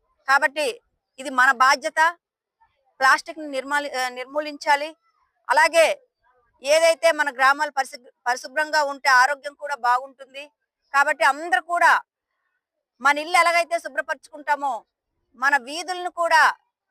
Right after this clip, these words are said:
చక్కగా ఉంచుకోవాలని ప్రతి ఒక్కరికి నేను తెలియజేస్తున్నాను. మరి చాలా రోజుల నుండి ఈ కార్యక్రమం మన నరేంద్ర మోదీ గారి సారథ్యంలో, అలాగే మన సీఎం చంద్రబాబు నాయుడు గారు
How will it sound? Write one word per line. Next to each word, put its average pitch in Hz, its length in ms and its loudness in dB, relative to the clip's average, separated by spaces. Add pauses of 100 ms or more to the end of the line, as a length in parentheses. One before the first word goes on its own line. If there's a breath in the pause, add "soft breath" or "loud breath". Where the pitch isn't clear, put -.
(200)
చక్కగా 320 300 0
ఉంచుకోవాలని 285 760 -4
ప్రతి 262 260 -12
ఒక్కరికి 269 340 -8
నేను 262 140 -20
తెలియజేస్తున్నాను. 262 840 -8 (840)
మరి 269 400 -2 (540)
చాలా 311 340 6
రోజుల 339 360 4
నుండి 311 460 -6 (180)
ఈ 277 80 -12
కార్యక్రమం 302 800 -2 (600)
మన 254 380 0 (680)
నరేంద్ర 311 360 -2
మోదీ 302 280 -8
గారి 302 180 -4
సారథ్యంలో, 277 560 -8
అలాగే 269 440 -4
మన 240 320 -10
సీఎం 254 300 -18
చంద్రబాబు 269 480 -10
నాయుడు 262 260 -8
గారు 254 380 -8